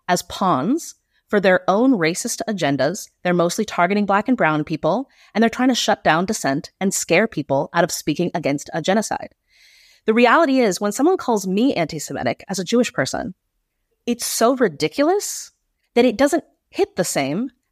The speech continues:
as when that is, is used to slander a non-Jewish person. That's the reality. Therefore, <laughs> it's so important that Jewish people speak out,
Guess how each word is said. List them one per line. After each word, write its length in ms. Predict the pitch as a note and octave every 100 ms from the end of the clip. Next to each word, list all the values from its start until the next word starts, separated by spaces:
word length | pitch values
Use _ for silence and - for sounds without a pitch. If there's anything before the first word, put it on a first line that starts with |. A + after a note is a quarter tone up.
| -
as 140 | G#3
when 180 | G#3 A3+
that 240 | F#3+ F#3+
is, 240 | G#3 G3 - _ _ _ -
is 560 | B2+ B2+ F#3 G3 F#3 E3+
used 440 | D#3 F3+ G#3+ -
to 60 | C4
slander 340 | F3 D#3 F#3+
a 60 | F#3+
non-Jewish 400 | F#3+ G3 C#4 -
person. 320 | B2+ - A3+
That's 180 | F3+ -
the 80 | A#3+
reality. 440 | A#3 C4+ F#3+ - _ _ _ _ _
Therefore, 720 | F3 G3 C4+ F4+ G3 D3+ C#3+ D#4+ - C#4+ -
<laughs> 380 | - - - B3
it's 200 | B3 B3
so 200 | - C4+
important 340 | C#4 D#4 F#4+ B3+
that 60 |
Jewish 260 | F#3+ A3+ A3
people 180 | A3+ A3
speak 220 | - A3+
out, 320 | C4+ C#4